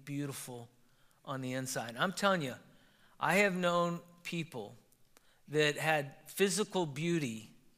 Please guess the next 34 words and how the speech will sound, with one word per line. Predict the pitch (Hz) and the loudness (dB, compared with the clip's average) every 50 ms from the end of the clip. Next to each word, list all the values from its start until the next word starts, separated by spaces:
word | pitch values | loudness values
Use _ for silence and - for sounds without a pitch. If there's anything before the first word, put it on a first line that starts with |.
| _ - - _ - - _ _ _ _ - | _ -20 -20 _ -20 -20 _ _ _ _ 4
but | 160 160 156 143 151 | 4 4 6 4 2
were | 151 151 147 139 135 135 - - - - - - | 2 4 4 4 4 0 -2 -8 -14 -14 -4 2
unattractive | 165 160 170 175 165 - - - 165 156 151 151 - - 143 135 131 123 - - | 4 4 6 6 4 2 4 6 8 8 8 6 4 2 -4 -2 -4 -4 -6 -6
inside. | 156 135 131 120 - - 131 113 113 113 113 98 - - - _ _ _ _ _ _ _ _ _ _ _ _ _ _ _ _ _ _ - | -6 -6 -4 -4 -2 -2 -2 -2 -2 -4 -8 -10 -14 -18 -20 _ _ _ _ _ _ _ _ _ _ _ _ _ _ _ _ _ _ -6
Do | 143 | -2
you | 147 | 2
know | 147 143 | 4 4
what | 143 | 4
I'm | 143 139 | 4 4
saying? | - - 156 139 139 143 143 143 147 151 139 | 2 0 0 0 2 0 0 0 -2 -4 -4
They | 139 143 | -2 0
may | 147 160 165 170 | 4 4 6 6
have | 165 160 143 | 6 6 8
had | 165 170 165 147 | 8 6 6 6
the | 135 135 | 2 -4
physical | - - 175 165 143 156 - 165 147 | -2 0 0 0 -2 -2 -4 -6 -4
beauty, | 123 151 160 156 151 139 | -2 0 0 0 0 0
but | 131 143 139 - | -2 -4 -2 0
they | - 147 147 | 2 2 2
were, | 143 143 139 131 131 - - - - - - _ - | 2 0 -2 -2 -4 -6 -12 -18 -20 -20 -10 _ -2
they | 147 | -2
were | 147 143 143 - | 0 0 2 4
ugly | 156 156 170 151 170 170 165 | 4 4 4 4 2 0 2
in | 160 151 | 0 0
their | 147 135 127 | 0 -2 -2
heart. | - - - 175 170 131 - - - - - - - _ _ _ - _ _ _ _ _ _ _ _ _ _ - | -2 2 4 6 6 6 4 -2 -10 -14 -16 -18 -20 _ _ _ -20 _ _ _ _ _ _ _ _ _ _ 0
And | 151 151 156 | 2 4 4
it's | 151 151 151 | 2 2 2
better | 139 143 170 190 208 208 196 175 | 6 10 12 12 12 12 8 6
to | - 185 175 | 4 4 4
have | 143 160 170 165 165 156 | 6 6 6 6 6 4
an | 160 156 | 2 0
inward | 160 165 170 185 202 190 170 156 135 120 | 0 0 2 2 4 4 4 2 0 -2
beauty | 131 127 110 101 92 90 85 | -6 -8 -8 -8 -10 -12 -14